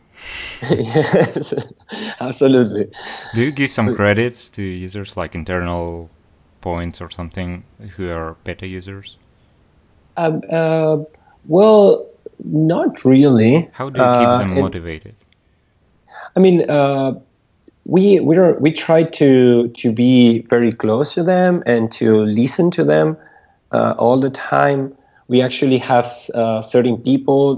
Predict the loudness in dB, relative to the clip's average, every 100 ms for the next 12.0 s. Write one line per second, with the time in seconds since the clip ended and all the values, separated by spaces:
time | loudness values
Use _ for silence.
0 | 0 2 4 4 2 2 6 6 6 4
1 | -2 _ _ _ _ -2 0 0 -2 -2
2 | -2 0 0 -2 -6 -8 -10 -16 -14 -4
3 | 0 2 0 -6 _ _ _ _ -4 2
4 | 4 2 2 2 4 2 -2 -12 _ -6
5 | -4 -4 -8 -20 -20 -18 -18 -4 0 0
6 | -2 -4 -6 -8 -10 -20 -20 -8 0 2
7 | 4 2 0 -4 -6 -2 0 2 2 2
8 | -2 -8 -2 0 0 0 0 2 2 2
9 | 0 -2 -6 _ _ _ _ 0 4 4
10 | 2 0 0 -2 0 2 4 2 -2 -12
11 | _ _ _ -2 -2 0 0 0 -8 -18